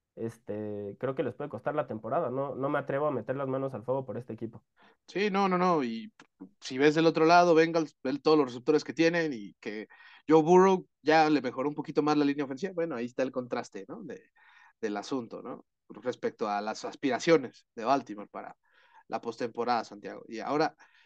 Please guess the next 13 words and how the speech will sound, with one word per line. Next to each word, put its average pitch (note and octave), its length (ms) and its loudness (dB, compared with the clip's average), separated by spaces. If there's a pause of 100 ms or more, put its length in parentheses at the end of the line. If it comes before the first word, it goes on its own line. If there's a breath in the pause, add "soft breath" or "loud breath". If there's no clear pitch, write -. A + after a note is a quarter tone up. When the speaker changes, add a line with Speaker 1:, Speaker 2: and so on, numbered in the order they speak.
(140 soft breath)
Speaker 2:
yo A3+ 100 4
me C4 80 8
voy A3 100 8
a - 20 8
ir A3 60 2
con G3 140 2
una A3+ 160 6
defensa F3+ 440 0
que, - 240 -6 (580)
si - 200 -8
bien F3 260 2
sí, E3 540 0
este, G#2 640 -8